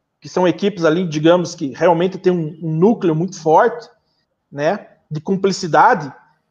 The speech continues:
em algum momento isso aconteceu, né, alguma coisa que você se identifica, é, aconteceu. Então esses filmes, assim, são, são sensacionais. E Cavaleiros do Bronx é um negócio, assim, que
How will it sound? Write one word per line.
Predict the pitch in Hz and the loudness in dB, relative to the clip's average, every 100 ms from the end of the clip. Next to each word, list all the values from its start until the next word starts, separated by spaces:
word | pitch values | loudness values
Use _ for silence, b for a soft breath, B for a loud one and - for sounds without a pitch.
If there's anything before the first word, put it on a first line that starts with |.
| _ _ | _ _
em | 202 | 2
algum | 214 190 320 | 2 4 4
momento | 311 214 233 269 262 | 4 6 4 4 -2
isso | 302 | -4
aconteceu, | 294 240 - 151 110 762 - _ _ _ - | -4 -4 -4 -8 -8 -14 -20 _ _ _ -8
né, | 165 | -4
alguma | 180 190 | -2 -4
coisa | 185 190 190 | 0 0 -2
que | 196 | -6
você | 190 196 | -8 -8
se | 190 | -8
identifica, | 185 185 - 196 202 160 135 b b b b | -8 -8 -8 -10 -8 -8 -10 b b b b
é, | - 147 151 | -8 -4 -2
aconteceu. | 165 185 180 - 147 | -2 -2 -4 -4 -8
Então | 143 190 | -4 -2
esses | 226 233 - | -2 -6 -6
filmes, | 220 220 | -4 -2
assim, | 170 - 220 233 170 147 _ _ _ _ _ _ _ _ | -4 -6 -6 -6 -8 -12 _ _ _ _ _ _ _ _
são, | - 190 190 156 | -4 -2 -2 -6
são | - 196 | -6 -6
sensacionais. | 202 214 220 220 170 143 135 | -4 -4 -4 -2 -2 -4 -8
E | 156 | -12
Cavaleiros | 156 185 175 202 208 | -2 2 4 4 4
do | |
Bronx | 175 151 196 202 | 2 2 0 0
é | 208 | -2
um | |
negócio, | 196 165 175 - 190 | 0 2 2 2 -4
assim, | |
que | 185 175 | -10 -14